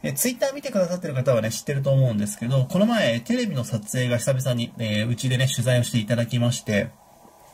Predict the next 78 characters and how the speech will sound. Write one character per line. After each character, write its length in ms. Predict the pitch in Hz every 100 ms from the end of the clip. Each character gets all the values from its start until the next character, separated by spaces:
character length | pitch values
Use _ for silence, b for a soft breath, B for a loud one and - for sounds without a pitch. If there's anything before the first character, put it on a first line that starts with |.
| -
で、 80 | 135
ま 100 | 190
だ 60 | 185
ち 40 |
ょ 40 |
っ 20 | 165
と、 220 | - B B B B -
放 200 | 196 202
送 180 | 202
確 240 | 196 165 -
定 180 | 185 185
し 60 |
て 80 | 202
な 100 | 190
い 60 | 156
ん 40 |
で 80 | 110
ね、 120 | 113
番 280 | 107 139 147
組 180 | 151 135
名 160 | 107
と 140 | 104 104
か、 220 | 104 -
え 60 | 104
ー、 20 |
ま 100 | 120
だ 60 | 107
言 120 | 120
え 80 | 143
な 80 | 143
い 80 |
ん 60 | 110
で 80 | 110
す 120 | -
け 80 | -
ど、 120 | 175
お 80 | 180
そ 120 | 285
ら 120 | 269
く、 160 | 240 135
ま 120 | 151
あ、 60 | 139
テ 120 | 175
レ 100 | 170
ビ 120 | 127
に 80 | 107
出 100 | 131
る 80 | 131
こ 120 | 113
と 60 | 107
に 60 |
な 120 | 117
る 80 | 117
と 100 | -
思 200 | 101 107
い 60 | 110
ま 80 | 113
す。 220 | - 104 B B B B B -
で、 80 | 127
し 160 | -
か 140 | - 151
も 120 | 101
ね、 220 | - 107 -
聞 120 | 139
い 40 |
て、 220 | 127 127 B B B B -
初 480 | - 113 - 180
め 120 | 165 113
て、 380 | - 104 101 - - _
ス 180 | - -
タ 180 | 139 143
ジ 140 | 120
オ 100 | 120
に 80 | 117
呼 60 | 107
ば 80 |
れ 60 | 104
た。 200 | 107 -